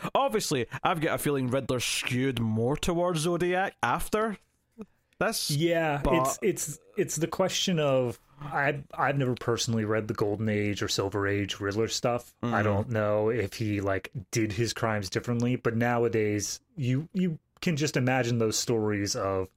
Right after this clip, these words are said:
Speaker 2: yeah, no, the Gotham Gazette or whatever gets a letter
Speaker 1: Yeah.
Speaker 2: in the mail with a riddle on it. It's like, well, this seems familiar.
Speaker 1: I mean, the Batman,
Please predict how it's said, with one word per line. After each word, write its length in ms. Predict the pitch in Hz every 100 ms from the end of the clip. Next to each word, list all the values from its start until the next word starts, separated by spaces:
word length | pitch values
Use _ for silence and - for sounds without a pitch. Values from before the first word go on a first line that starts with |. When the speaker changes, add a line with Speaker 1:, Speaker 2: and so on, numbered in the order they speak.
| _ _ _
Speaker 2:
yeah, 220 | 147 147 123
no, 360 | 131 113 98
the 120 | 92 113
Gotham 420 | 131 127 127 110
Gazette 360 | 117 110 107
or 60 | 101
whatever 320 | 95 95 95
gets 240 | 92 104 113
a 60 |
letter 320 | 98 107 101 104
Speaker 1:
Yeah. 60 |
Speaker 2:
in 40 | 101
the 60 | 101
mail 440 | 101 95 92 90
with 160 | 95 104
a 60 |
riddle 300 | 101 104 98
on 180 | 92 92
it. 20 |
It's 140 | 87 98
like, 120 | 92
well, 320 | 104 143 175
this 220 | 180 156 -
seems 300 | 139 113 -
familiar. 380 | 104 90 87 165
Speaker 1:
I 60 |
mean, 180 | 151 135
the 80 | 131
Batman, 640 | 151 147 110 107 95 92